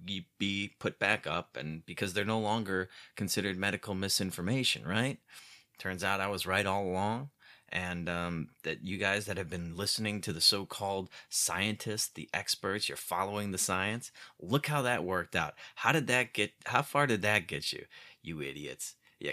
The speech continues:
keep, keep, keep going. Keep going. Keep listening to Fauci. Keep listening to the experts. Keep following the science. A-, as long as it comes from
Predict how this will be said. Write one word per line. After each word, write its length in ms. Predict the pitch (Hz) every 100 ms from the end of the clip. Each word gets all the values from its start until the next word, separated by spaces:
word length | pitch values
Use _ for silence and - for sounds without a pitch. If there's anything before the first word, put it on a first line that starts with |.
| -
keep, 240 | 131 -
keep, 240 | - 147 - -
keep 200 | - 143
going. 260 | 127 104 - - _ _ _
Keep 180 | - 147
going. 240 | 151 104 78
Keep 220 | 139 131
listening 400 | 123 131 139 139
to 60 |
Fauci. 540 | 135 110 101 - 104 95
Keep 240 | - 113
listening 380 | 113 110 117 117
to 100 | 120
the 180 | 117 - -
experts. 560 | 101 - - 92 92
Keep 240 | - 117 -
following 460 | - 98 98 104 104
the 80 | 101
science. 560 | - 82 82 85 80 - - - -
A-, 200 | 95 -
as 160 | 95 90
long 280 | 98 143
as 80 | 147
it 120 | 139
comes 400 | - 120 117 120
from 460 | - 104 95 92 92